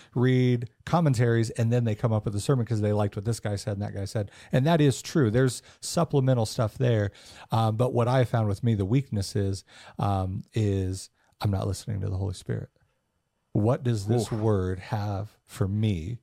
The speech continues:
Speaker 2: And then to go.
Speaker 1: Because the most convincing thing that a pastor, I think, can do is just share how the word of God is impacting their life.
Speaker 2: Yeah. Yeah.
Speaker 1: You know, where it's not a ted Talk. You know, and so if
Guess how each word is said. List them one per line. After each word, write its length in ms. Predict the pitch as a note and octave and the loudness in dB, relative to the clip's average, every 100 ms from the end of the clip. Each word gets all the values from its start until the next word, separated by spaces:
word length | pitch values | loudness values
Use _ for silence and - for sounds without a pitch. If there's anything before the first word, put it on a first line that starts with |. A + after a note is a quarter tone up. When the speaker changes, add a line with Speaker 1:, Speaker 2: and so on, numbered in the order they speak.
| _ - - | _ -20 -10
Speaker 2:
And 80 | G2+ | -6
then 140 | G2 | -6
to 60 | F2 | -6
go. 400 | F#2+ E2+ E2 - _ _ E3+ | -8 -8 -10 -14 _ _ -8
Speaker 1:
Because 380 | A2+ A2 A2+ - - | -4 0 0 -2 -4
the 140 | A#2 | 0
most 800 | A2+ B2 C#3 E3 F3 - - - _ _ _ - | 0 2 4 4 2 0 -10 -16 _ _ _ -14
convincing 800 | - A#2+ A2+ B2+ C3+ - A#2+ A#2+ | -4 -2 0 0 -2 -4 -4 -4
thing 420 | G2 A#2 G#2 G#2 | -4 -2 0 0
that 100 | G2 | -2
a 40 | F#2 | -4
pastor, 380 | G2 G2 - | -4 -6 -6
I 60 | G2 | -6
think, 220 | - G2 | -4 -6
can 180 | - F#2 | -6 -6
do 260 | F2+ F2 F2+ | -6 -6 -6
is 220 | F2 - | -8 -10
just 260 | G#2+ F#2 | -8 -8
share 460 | - - G2+ G2+ G2 | -10 -8 -6 -4 -6
how 140 | G2+ | -8
the 100 | F#2+ | -10
word 240 | F#2 F#2 F2+ | -8 -6 -8
of 120 | - | -8
God 200 | G2 F#2 | -10 -10
is 100 | F2+ | -8
impacting 480 | F#2+ G2+ G2+ G#2+ F2+ | -8 -10 -10 -10 -8
their 160 | F2+ | -10
life. 320 | F2+ - - - - - _ _ | -10 -10 -12 -14 -18 -20 _ _
Speaker 2:
Yeah. 80 | - | -16
Yeah. 120 | C2 - - | -14 -8 0
Speaker 1:
You 120 | G#2+ | 0
know, 260 | F2+ F#2 - _ _ _ - | 0 -6 -10 _ _ _ -2
where 500 | A#2 A2+ G#2 G2+ - _ - | 2 4 2 2 -2 _ -8
it's 200 | A#2 - | -6 -2
not 180 | F3+ D3 | -2 -2
a 40 | |
ted 260 | - F2 - | -4 -8 -6
Talk. 360 | - A#2+ - _ _ _ - | -10 -10 -18 _ _ _ 0
You 120 | B2+ | 2
know, 140 | A#2 | 2
and 120 | A#2+ B2 | 0 2
so 180 | D#3+ | 2
if 120 | C#3 | 2